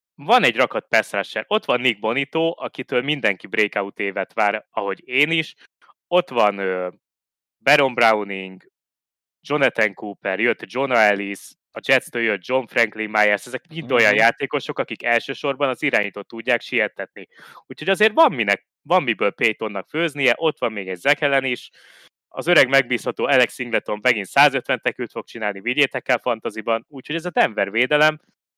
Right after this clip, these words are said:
Speaker 1: ez egészen jó lehet, hogyha egy-két játékos tud a megfelelő időben breakoutolni. Patrick Surtain továbbra is ott van, jövőre meg kell fizetni, kíváncsi vagyok, hogy itt fog-e maradni, vagy sem. De nyilván tőle elvárható az, hogy minden elkapó ellen remek legyen.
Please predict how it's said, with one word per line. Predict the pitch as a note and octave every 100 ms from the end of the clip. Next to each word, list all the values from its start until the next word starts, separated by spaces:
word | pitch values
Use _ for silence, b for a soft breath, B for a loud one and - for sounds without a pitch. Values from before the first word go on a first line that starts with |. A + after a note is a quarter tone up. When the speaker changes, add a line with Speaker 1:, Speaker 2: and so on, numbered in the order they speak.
| _ _
Speaker 1:
ez | - D#3
egészen | B3+ B2 -
jó | A2+ B2+
lehet, | G#2 G#2
hogyha | A2 -
egy-két | A#2 A2+ G#2+ -
játékos | G#2+ G2+ G2+ F2 -
tud | A#2 G2+ _ _ _
a |
megfelelő | B2 B2 - A2 A#2
időben | A2 G#2 G2
breakoutolni. | A#2 D3 F3 D3+ - D3+ D3 C#3+ - _ _ _ _
Patrick | E3+ C#3+ C3+
Surtain | - A2 - F#2+
továbbra | D#3+ D#3 C#3 C3+
is | -
ott | B2+
van, | A#2 A2+
jövőre | B2+ A2+ G2+
meg | A2+ -
kell | G2+
fizetni, | - D3 B2+ A#2
kíváncsi | - A2+ G2+ -
vagyok, | G#2 G2 -
hogy | G#2
itt | G#2+
fog-e | - G2
maradni, | G2 G2 F#2+
vagy | F#2 F2+
sem. | - D3+ D#3+ - _ _ _ _ _
De | A#2
nyilván | A2+ B2 G#2+ G2+
tőle | A2+ G#2
elvárható | G#2 G2 F#2+ G2 G#2+
az, | G#2 -
hogy | G#2
minden | G#2 G2 G2
elkapó | F#2+ - - G#2+
ellen | G2 F#2+ F#2+ _ _
remek | _ A#2 D3 -
legyen. | B2+ A#2 A#2 A2+